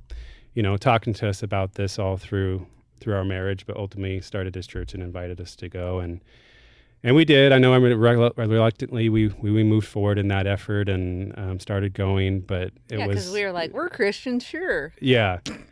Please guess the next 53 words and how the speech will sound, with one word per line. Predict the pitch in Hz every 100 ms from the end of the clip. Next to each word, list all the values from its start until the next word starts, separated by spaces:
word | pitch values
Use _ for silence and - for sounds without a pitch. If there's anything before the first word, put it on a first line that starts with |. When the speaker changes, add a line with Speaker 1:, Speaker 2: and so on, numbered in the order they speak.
| -
Speaker 2:
Like, | 190 165 160 - _ _ _ _ -
but | 160 160 -
we | 131
Speaker 1:
But | 127 143
at | 123
the |
Speaker 2:
weren't. | -
Speaker 1:
same | 135
Speaker 2:
Yeah. | -
Speaker 1:
time, | 131 120
we're | 113
like, | 104 -
"We | -
didn't | 120 -
wa-, | 120 - -
we, | 131 -
we | 131
don't |
wanna | 131 123
give | 123
up | 117
our |
Sunday | 104 127 123
morning." | 120 165 104 80
Like, | 87 104
Speaker 2:
Yeah. | 110 117
Speaker 1:
why, | 113
you | 110
know, | 98 92 -
I |
mean, | 107 85 90 _
Speaker 2:
'Cause | -
we | 190
were | 95
Speaker 1:
right? | 101 -
<laughs> |
'Cause | - - - - - _ _ _
we | 370
Speaker 2:
Yeah, | 170
'cause | 156
we | 190 202
were | 190
out | 208 202
Saturday | 208 196 175 156
nights. | 226 254 151 120
Speaker 1:
Yeah, | 147 135 113
Speaker 2:
Yeah. | 190
Speaker 1:
exactly. | 104 120 123 110 90
So, | 90 123 113 110
but | 123 113 - _ _ _ _
by | 147 160
God's | 143 127 110
grace, | 110 101 101 - -